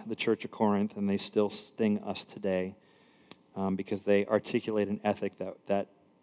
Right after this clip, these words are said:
doesn't fit with the culture that we live in. And so, God, I pray you help us to be brave, courageous people who walk a different road. Help us to be honest of where we're at,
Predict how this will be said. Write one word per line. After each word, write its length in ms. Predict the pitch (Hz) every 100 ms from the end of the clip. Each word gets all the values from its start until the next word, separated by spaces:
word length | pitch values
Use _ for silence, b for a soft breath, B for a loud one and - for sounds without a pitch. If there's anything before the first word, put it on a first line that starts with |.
| -
doesn't 320 | 110 104 107 -
fit 320 | - 107 104
with 160 | 98
the 80 | 98
culture 320 | - 101 -
that 220 | 98 98 -
we 120 | 104
live 280 | 101 107 101
in. 200 | 92 92
And 160 | 95 95
so, 200 | 107 104
God, 240 | 113 110
I 140 | 110
pray 200 | 110 -
you 120 | 117 104
help 220 | 107 107
us 80 | -
to 100 | 107
be 120 | 104
brave, 640 | 101 - 110 110 117 113 -
courageous 840 | - 107 104 110 117 117 - -
people 540 | - 117 104 104 101 107 b b b -
who 120 | 110
walk 300 | 101 101 95
a 60 |
different 340 | 104 104 113 104
road. 320 | 95 90 92 - b b b b _
Help 220 | 123 117
us 100 | 131
to 120 | -
be 380 | 123 120 117 117 -
honest 580 | 120 143 120 95 - - b b b _ _ _ _ _ -
of 200 | 117 104
where 180 | 110 107
we're 240 | 113 131
at, 300 | 147 147 151